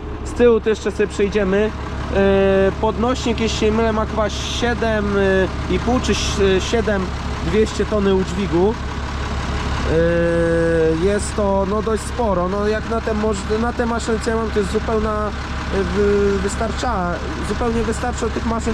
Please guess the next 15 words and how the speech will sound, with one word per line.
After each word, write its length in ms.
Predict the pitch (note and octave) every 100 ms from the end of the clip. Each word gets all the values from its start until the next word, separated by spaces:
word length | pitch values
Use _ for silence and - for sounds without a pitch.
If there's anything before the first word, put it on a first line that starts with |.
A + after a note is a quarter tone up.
| -
co 40 |
ja 120 | A#3 A#3+
mam. 300 | B3+ G#3+ C4
Yy, 680 | - - - - - F#3+ F#3+ F#3+ F#3+ F#3 F#3 - - - - - - - - - - - - - C#3+
<clears throat> 220 | G#3 E3
podnoszenie, 640 | G3 G3+ G#3+ A#3 G3+ G3 G#3+ -
też 120 | G#3+ G#3
fajna 260 | G3+ G3
sprawa, 240 | F#3 G3+ F#3
podnoszenie 440 | G3 F#3+ - G3
z 40 |
zewnątrz 540 | F3+ F#3+ F#3 F3+ F#3 -
podczas 260 | G3 G3
zapinania 340 | F3+ F3+ F#3+ F#3
maszyn. 360 | F#3 - F#3+